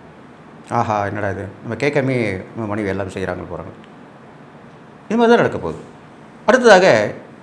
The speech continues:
இந்த ஏழாம் இடம்ன்றது பயணங்கள் ஸ்தானம்னு கூட சொல்லப்படுது. அப்போ பயணங்கள் இது நாள் வரைக்கும் தடைப்பட்டிருக்கலாம்,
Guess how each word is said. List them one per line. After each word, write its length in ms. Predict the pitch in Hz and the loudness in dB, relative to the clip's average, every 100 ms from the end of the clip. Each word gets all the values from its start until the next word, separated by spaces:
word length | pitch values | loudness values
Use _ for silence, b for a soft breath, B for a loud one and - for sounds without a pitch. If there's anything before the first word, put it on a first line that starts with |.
| - - | -20 -12
இந்த 140 | 196 185 | 0 4
ஏழாம் 240 | 190 208 | 6 6
இடம்ன்றது 600 | 196 165 147 147 117 98 - - - - - - - - - - - | 4 2 2 2 0 -2 -10 -18 -20 -20 -20 -20 -20 -20 -20 -20 -4
பயணங்கள் 420 | - 196 190 175 165 | 2 4 6 4 4
ஸ்தானம்னு 360 | 147 127 123 | 2 2 0
கூட 120 | 120 | -2
சொல்லப்படுது. 440 | 117 92 87 80 76 - - - - - - - | -4 -4 -6 -10 -16 -18 -20 -20 -20 -20 -12 -6
அப்போ 160 | 185 | -2
பயணங்கள் 640 | 180 220 240 233 180 151 - | 2 4 4 2 4 4 4
இது 120 | 175 | 2
நாள் 120 | 180 | 4
வரைக்கும் 260 | 175 165 139 | 6 4 2
தடைப்பட்டிருக்கலாம், 640 | 147 139 127 110 104 107 | 4 2 0 -2 0 0